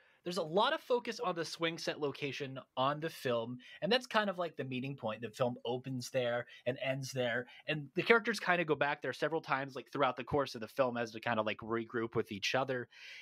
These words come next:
And I don't know if you'll pick this up when you watch it. This is kind of more of a filmmaking thing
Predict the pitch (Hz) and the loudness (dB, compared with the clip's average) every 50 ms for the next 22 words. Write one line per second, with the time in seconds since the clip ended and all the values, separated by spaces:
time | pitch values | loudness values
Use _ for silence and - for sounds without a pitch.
0 | - - 147 156 156 156 160 156 147 - - 151 151 156 151 135 127 175 196 226 | -2 2 4 4 6 4 2 0 -6 -6 0 4 4 4 4 4 4 4 4 4
1 | 214 220 220 214 202 - 190 160 - 185 185 180 - 175 156 - 170 147 - 156 | 4 0 -4 -4 -2 -4 -6 -4 -2 -4 -4 -4 -4 -4 2 4 4 2 2 0
2 | 143 135 131 123 120 127 127 131 139 - 139 131 139 135 - - - 165 156 156 | -6 -4 -6 -4 -2 -2 -2 -2 -2 -4 -6 -8 -6 -8 -6 2 4 4 4 4
3 | 151 151 147 143 139 131 117 123 - - - - 131 131 139 143 135 135 139 - | 2 -2 0 0 0 0 0 -4 -12 -10 -4 0 0 0 0 -2 -4 -6 -6 -6
4 | - 139 143 143 - - 160 156 156 156 165 | -6 -8 -8 -8 -6 -2 -2 -2 0 -2 -4